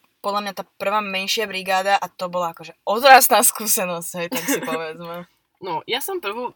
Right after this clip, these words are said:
Speaker 2: brigádu mala takú, že nebola to, že jednorazová brigáda, sice boli to jednorazové, ale bola som v agentúre, kde bolo asi päť mojich spolužiakov zo strednej vtedy,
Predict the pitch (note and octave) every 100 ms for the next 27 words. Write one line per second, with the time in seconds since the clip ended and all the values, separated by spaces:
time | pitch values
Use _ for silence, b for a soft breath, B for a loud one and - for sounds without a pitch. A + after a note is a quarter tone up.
0 | - F3 E3 F3 F#3+ G3+ G3 F#3+ _ -
1 | F#3+ G3+ G3+ G3 A3 A3 F#3 G3 C#4 -
2 | G#3 G#3 - _ _ E3+ F3 D#3+ D3+ E3+
3 | E3 D#3+ F3+ G3 F#3+ F#3+ G3+ - G#3 G3+
4 | G3 F#3 E3 F#3 G3 A3 G3 F3 F#3+ -
5 | A3+ F3+ D#3 E3 E3+ G3 F3 E3+ E3 D#3+
6 | E3 E3+ - E3 F3 F3+ - D3+ D#3 D#3+
7 | F#3+ D#3+ - D#3 D3+ D3+ - E3 F#3+